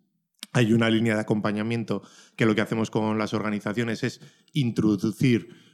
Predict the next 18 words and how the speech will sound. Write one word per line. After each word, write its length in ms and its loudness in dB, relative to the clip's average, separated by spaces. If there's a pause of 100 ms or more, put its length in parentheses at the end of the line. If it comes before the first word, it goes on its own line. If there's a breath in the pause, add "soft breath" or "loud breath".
los 320 2
valores 580 0
que 100 -2
entendemos 460 -6
fundamentales 840 -4
para 220 -6
hacer 140 -6
esta 200 -8
transformación, 680 -4
como 140 -4
la 80 -6
justicia 360 -8
social, 360 -4
la 80 -2
dignidad 400 -4
humana, 420 -4 (380 loud breath)
la 80 -4
solidaridad, 760 -2